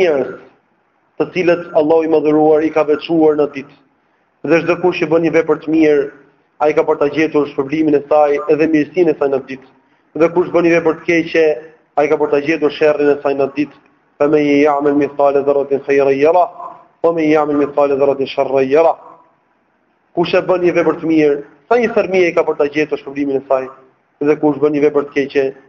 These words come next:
sa një thërmi ai ka për të gjetur dëmin e saj. Nëse Allahu në madhruar na ruaj nga çdo e keqe. Alhamdulillah, wassalatu wassalamu ala rasulillah wa ala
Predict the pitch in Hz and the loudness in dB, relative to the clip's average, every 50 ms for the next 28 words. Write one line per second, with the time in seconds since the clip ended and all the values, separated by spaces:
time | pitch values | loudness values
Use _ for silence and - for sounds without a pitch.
0 | _ _ _ _ _ - 196 220 220 214 - 214 202 202 208 214 202 180 156 139 | _ _ _ _ _ -2 -2 0 0 0 -2 -2 0 0 2 2 2 2 0 -2
1 | - - - 170 160 143 156 147 147 147 139 139 131 139 147 147 143 143 143 143 | -6 -4 -2 -2 0 2 0 0 0 -2 -2 -4 -2 -2 -2 -2 -2 0 0 0
2 | 139 135 135 135 - 147 143 143 139 139 131 135 - 139 135 135 135 135 - - | 0 -2 -4 -4 -2 -2 0 0 0 -2 -2 -2 -2 0 0 0 0 -2 -6 -12
3 | - _ _ _ _ _ _ _ - 127 - 139 131 131 135 131 131 131 131 131 | -20 _ _ _ _ _ _ _ -14 -8 -6 -4 -2 0 0 0 0 0 -2 -2
4 | 127 127 131 131 131 127 123 127 127 127 127 123 123 120 120 120 120 120 117 117 | -2 -2 -2 -2 -2 -2 -4 -4 -2 0 0 0 -2 -2 -6 -6 -8 -12 -14 -12
5 | - 127 123 - - _ _ _ _ _ _ _ _ _ - - - - - - | -14 -18 -18 -18 -20 _ _ _ _ _ _ _ _ _ -16 -16 -16 -18 -12 -6
6 | - 160 160 151 139 135 135 135 127 127 - - 135 127 123 120 - 120 - - | -4 -2 0 0 2 2 2 2 0 -2 -4 -2 -2 0 0 -2 -4 -8 -8 -4
7 | 131 131 127 123 120 120 117 120 117 117 - - 131 127 123 120 123 123 120 120 | -2 0 0 0 0 0 -2 -2 -4 -4 -4 -2 -2 -2 0 0 0 2 2 2
8 | 120 120 123 | 2 2 0